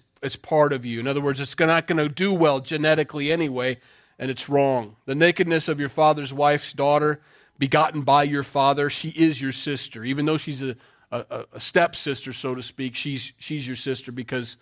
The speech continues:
or a half-sister, she's still your sister. She still counts.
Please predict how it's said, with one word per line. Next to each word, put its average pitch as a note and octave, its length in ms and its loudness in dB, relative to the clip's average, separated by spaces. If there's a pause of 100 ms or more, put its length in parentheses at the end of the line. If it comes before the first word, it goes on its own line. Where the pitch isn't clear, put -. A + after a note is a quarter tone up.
(140)
or C3 100 2
a - 20 2
half-sister, C3 640 -2 (420)
she's - 180 -8
still E3 180 -2
your C3+ 100 -2
sister. C3 420 -6
She - 140 -14
still C3 200 -8
counts. - 560 -4